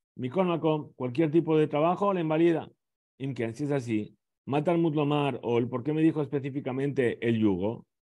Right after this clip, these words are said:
Ol posel, ben beshat abodá, ben shelo beshat abodá. El yugo invalida, ya sea cuando se está trabajando con él o cuando no se está trabajando con él. She'al abodot, en poslot, la beshat abodá. El resto de trabajo solamente cuando los está haciendo. Vema, y digamos, asher lo ubad ba,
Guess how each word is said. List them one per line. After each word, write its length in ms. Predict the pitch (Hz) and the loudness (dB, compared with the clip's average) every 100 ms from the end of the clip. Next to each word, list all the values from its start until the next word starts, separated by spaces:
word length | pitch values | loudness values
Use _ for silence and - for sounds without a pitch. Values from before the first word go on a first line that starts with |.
| _ _ _ - | _ _ _ 2
Ol 200 | 165 180 | 4 4
posel, 560 | 175 160 196 190 180 | 2 2 2 4 4
ben 200 | 143 156 | 2 0
beshat 320 | 160 151 156 151 | 0 0 -2 -2
abodá, 300 | 139 120 113 | -2 -2 -4
ben 220 | 127 131 | -4 -6
shelo 260 | 123 123 | -4 -2
beshat 320 | 127 117 104 101 | -2 -4 -4 -2
abodá. 380 | 123 175 190 - | 2 2 2 0
El 160 | 110 | 0
yugo 220 | 127 160 151 | 4 4 2
invalida, 560 | 135 123 156 139 101 - _ - | 0 4 4 4 -2 -10 _ -8
ya 140 | 120 | -6
sea 220 | 123 143 | -2 -2
cuando 180 | 139 123 | -2 -6
se 100 | 117 | -6
está 160 | 107 120 | -8 -6
trabajando 440 | 127 113 131 135 | -4 -2 -2 -4
con 160 | 107 101 | -4 -6
él 220 | 92 92 _ _ | -6 -10 _ _
o 100 | - | -8
cuando 200 | 110 110 | -4 -4
no 140 | 107 123 | -4 -4
se 120 | 127 | -6
está 140 | 117 | -8
trabajando 460 | 120 117 117 120 123 | -6 -6 -4 -6 -4
con 120 | 175 | -2
él. 240 | 202 120 - _ _ _ _ _ | -2 -4 -10 _ _ _ _ _
She'al 220 | - 85 | -12 -4
abodot, 560 | 110 135 160 170 151 - _ _ | 0 4 6 6 4 0 _ _
en 160 | 165 170 | -2 0
poslot, 400 | 156 117 104 107 | 0 -2 -4 -2
la 160 | 107 | -2
beshat 300 | 117 110 113 | -4 -4 -4
abodá. 340 | 139 156 190 170 | -2 0 0 -2
El 140 | 117 | -2
resto 220 | 127 127 143 | 0 0 -2
de 40 | |
trabajo 320 | 120 107 107 | -2 -4 -4
solamente 420 | 120 117 101 95 | -6 -6 -4 -6
cuando 180 | 117 110 | -6 -6
los 120 | 101 | -6
está 220 | 92 85 98 | -8 -8 -6
haciendo. 460 | 101 165 135 - _ _ _ _ _ _ _ | -4 -4 -6 -10 _ _ _ _ _ _ _
Vema, 380 | 98 113 135 113 | 0 2 4 4
y 60 | |
digamos, 520 | 107 110 139 117 107 - | 6 4 2 0 -2 -6
asher 340 | 107 113 101 | -10 -6 -2
lo 260 | 110 110 107 | 2 4 4
ubad 420 | - 107 104 104 | 2 0 0 -2
ba, 540 | 98 117 135 107 101 | -2 -2 -2 -2 -4